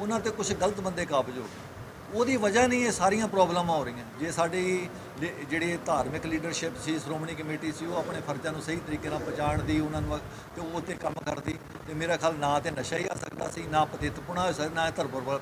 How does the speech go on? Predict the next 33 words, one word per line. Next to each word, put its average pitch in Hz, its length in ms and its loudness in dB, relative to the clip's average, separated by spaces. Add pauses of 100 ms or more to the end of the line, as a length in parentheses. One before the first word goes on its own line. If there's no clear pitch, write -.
(160)
ਪਰਿਵਰਤਨ 139 380 0
ਹੋ 131 100 -4
ਸਕਦਾ 98 300 -10
ਸੀ। - 640 -6
ਇਹ 196 60 6
ਸਾਰੀਆਂ 180 380 4
ਚੀਜ਼ਾਂ 180 320 -2
ਮੇਰੇ 170 180 0
ਖਿਆਲ 165 220 -2
ਉਹ, - 340 -6
ਉਹ, 156 100 -2 (380)
ਉਹ 175 100 -2
ਸਾਡੀ 165 380 4 (380)
ਲੀਡਰਸ਼ਿਪ 196 440 4
ਦੀ 208 120 2
ਨਾਕਾਮੀ 180 380 2
ਦੀ 190 120 -2
ਵਜ੍ਹਾ 190 220 2
ਨਾਲ 190 120 2
ਸਭ 160 140 -2
ਕੁਛ 160 200 -8
ਇਹ 151 160 -2
ਹੋ-, 131 180 -6 (100)
ਹੋਇਆ, 113 160 -4 (600)
ਕਿ 180 160 2
ਜੋ 170 260 2
ਸਾਡੇ 165 260 2
ਪੰਜਾਬ 147 500 6
ਦੀ 151 240 0
ਆਨ 151 200 0
ਸ਼ਾਨ - 240 -6
ਸੀ, - 300 -6
ਉਹ 156 400 0